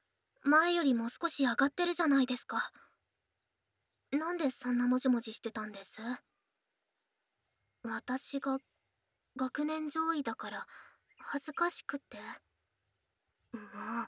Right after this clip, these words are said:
変なとこで気にしいなんですから、先輩は。いいですか、先輩。人と比べたところで、得なんてありません。もちろん、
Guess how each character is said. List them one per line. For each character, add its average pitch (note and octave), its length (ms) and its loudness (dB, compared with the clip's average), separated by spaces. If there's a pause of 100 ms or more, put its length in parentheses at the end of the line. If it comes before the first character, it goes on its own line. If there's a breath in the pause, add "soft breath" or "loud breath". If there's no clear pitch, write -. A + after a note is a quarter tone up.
(360 loud breath)
変 C4+ 260 0
な C#4 120 0
と - 120 -12
こ G#3 140 -8
で - 100 -10
気 - 180 -6
に C4+ 140 4
し - 140 0
い F#4 140 -2
な F#4 120 0
ん B3+ 80 2
で G#3+ 100 -10
す - 100 -10
か - 120 -6
ら、 G#3 100 -6
先 G#3+ 300 -8
輩 G#3+ 220 -4
は。 - 380 -4 (1500)
い D4 180 4
い D4 40 0
で C4+ 120 2
す - 100 -6
か、 C#4 400 2 (220)
先 G#3+ 260 -6 (120)
輩。 A#3+ 340 0 (800)
人 - 260 -6
と A#3+ 100 0
比 B3 140 0 (120)
べ C4 100 2
た C4 120 -2
と C4+ 120 0
こ C4+ 120 0
ろ C4+ 120 6
で、 A3 100 -6 (360)
得 C4 240 2
な D#4+ 160 8
ん D4+ 40 -8
て C4+ 100 0
あ G#3 120 -2
り A#3+ 120 2
ま C4+ 120 4
せ C#4+ 220 2
ん。 C4 60 0 (920)
も C#4 140 4
ち F4+ 140 0
ろ F4+ 140 4
ん、 C4+ 80 2